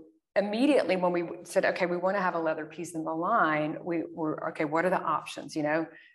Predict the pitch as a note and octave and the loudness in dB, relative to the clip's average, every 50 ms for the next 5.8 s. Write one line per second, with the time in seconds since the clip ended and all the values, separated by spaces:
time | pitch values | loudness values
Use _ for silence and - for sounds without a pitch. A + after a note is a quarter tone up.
0 | _ _ D#3+ D3+ E3+ G3+ G3 F#3 F3 D#3+ D3+ D3 D#3 - C3+ - G2 D#2+ - - | _ _ -8 -2 0 0 2 2 2 2 2 2 0 -2 -2 -4 -4 -6 -6 -8
1 | - - _ _ _ _ _ _ _ _ - E3 D3+ - - - - A#3+ B3+ B3+ | -12 -20 _ _ _ _ _ _ _ _ 0 0 0 0 -2 2 4 6 8 8
2 | B3+ - A#3+ A3 - - F#3 E3+ F3+ F3+ F#3 G3 - F3 F3 F3 F3 E3+ E3+ E3+ | 8 6 4 0 2 2 2 2 2 2 0 0 2 2 4 4 6 6 4 4
3 | E3+ - - G#3+ G#3 G#3+ G#3+ - G#3 G3 F#3 - - F3+ D#3+ D#3+ D#3 - - E3+ | 0 0 0 2 0 0 -2 -4 -6 -8 -6 -6 -4 0 0 -2 -2 0 0 0
4 | D3+ D#3 - - - - - - - - G#3+ G3 - C3 - - - - - - | 0 0 -4 -10 -16 -20 -20 -20 -12 -2 2 2 2 2 0 -6 -8 -8 -10 -4
5 | - F3 D#3+ C#3+ C#3 C#3 - C#3+ C3+ - D#3+ - E3+ D3+ F#3 F3+ | 0 2 2 2 2 0 -2 -4 -4 -4 -6 -2 0 0 0 0